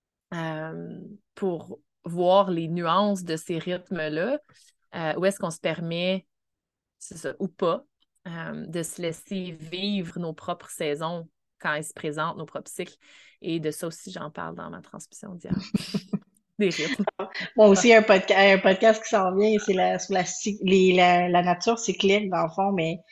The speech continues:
Speaker 2: moi, j'a-, j'amène plein de termes scientifiques, là, tous les, tous les noms des cycles, je suis tombée là-dedans dernièrement,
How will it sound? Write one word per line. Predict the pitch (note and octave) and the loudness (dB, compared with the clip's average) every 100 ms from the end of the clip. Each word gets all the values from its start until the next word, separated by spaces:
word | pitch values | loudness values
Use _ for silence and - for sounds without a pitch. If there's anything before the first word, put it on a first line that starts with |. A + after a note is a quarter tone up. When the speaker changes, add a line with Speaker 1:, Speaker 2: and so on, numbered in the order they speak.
| - - _ _ _ _ | -20 -20 _ _ _ _
Speaker 2:
moi, | F#3+ | 2
j'a-, | F3 E3+ E3 | 6 6 6
j'amène | E3 E3+ F3 | 4 4 2
plein | F3+ | 0
de | F3 | 0
termes | - F3+ F3+ | 2 2 2
scientifiques, | - F3 - - G#3 A3+ | 0 -2 -4 -4 -4 0
là, | G#3 | -2
tous | C4+ C4 | 0 4
les, | A3 B3+ | 4 4
tous | - B3+ | 2 6
les | A3+ F#3+ | 8 8
noms | G3 | 8
des | A3 F#3 | 8 6
cycles, | F#3 - A3 A3 | 2 2 2 4
je | F3 | 2
suis | E3+ | 4
tombée | F#3 F3 | 4 4
là-dedans | F#3+ F3 F#3 | 4 4 2
dernièrement, | G3+ F3 E3+ E3 F3+ | 2 0 0 -2 -4